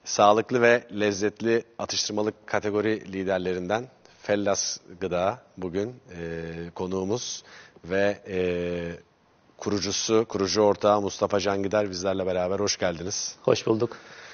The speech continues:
Speaker 1: Valla <clears throat> şöyle başlamak istiyorum. Fellas benim, e, yakın <laughs> çevremde başta olmak üzere çok dikkatimi çeken,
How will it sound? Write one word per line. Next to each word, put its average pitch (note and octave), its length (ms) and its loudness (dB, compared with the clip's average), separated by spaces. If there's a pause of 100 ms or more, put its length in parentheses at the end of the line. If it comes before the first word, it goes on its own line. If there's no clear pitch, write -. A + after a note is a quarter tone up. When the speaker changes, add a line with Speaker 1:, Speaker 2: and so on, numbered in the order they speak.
(220)
Speaker 1:
Valla B2+ 560 4 (140)
<clears throat> E3+ 400 8
şöyle D3 320 10
başlamak G#2 360 6
istiyorum. B2 440 2 (920)
Fellas B2+ 720 4 (380)
benim, A2+ 480 2
e, G2 100 -4
yakın G2+ 400 2
<laughs> - 0 -
çevremde A2+ 800 4 (640)
başta G2 360 8
olmak G2 280 6
üzere F2+ 420 2
çok A#2 220 -4
dikkatimi A#2 400 0
çeken, A2+ 360 0